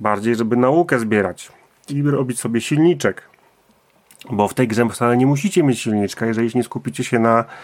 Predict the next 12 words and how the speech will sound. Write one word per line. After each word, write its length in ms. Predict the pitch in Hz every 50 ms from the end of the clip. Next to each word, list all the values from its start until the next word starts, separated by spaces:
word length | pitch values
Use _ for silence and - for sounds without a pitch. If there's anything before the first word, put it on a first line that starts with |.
| - - - - - - -
y, 160 | 143 123 113
żetonach, 560 | 113 120 - - 120 120 117 117 113 - -
y, 180 | 135 123 120 117
postępu, 480 | - 143 139 143 - 170 165 143 131 113
które 200 | - 117 107 101
wam 180 | 104 104 110
dają 220 | 107 113 117 120 120
dodatkowe 400 | 120 113 - - 120 110 113 110
karty 340 | - 104 101 - - 120
przy 180 | 107 - - 110
wzięciu 360 | 101 98 95 92 - 104 107 - - - - - - - - - _ -
jakiegoś 460 | 135 - 117 95 107 104 - -